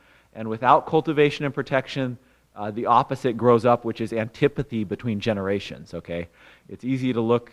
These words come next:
down at other generations, uh, uh, older and younger. Uh, isn't it strange?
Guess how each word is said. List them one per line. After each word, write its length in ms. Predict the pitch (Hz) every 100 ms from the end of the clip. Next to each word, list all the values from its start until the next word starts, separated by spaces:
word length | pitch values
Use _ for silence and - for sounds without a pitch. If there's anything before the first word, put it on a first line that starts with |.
| 123
down 340 | 123 123 123
at 180 | 110 95
other 320 | 101 110 113 110
generations, 880 | 117 107 117 127 139 131 123 - -
uh, 300 | 95 87 85 - _ _ _ _ 90
uh, 280 | 82 85 -
older 320 | 113 113 117 107
and 240 | 107 117
younger. 420 | 117 120 127 131 110 -
Uh, 220 | 92 87 85 _ _ -
isn't 200 | 139 220
it 80 | 247
strange? 600 | - 123 131 196 -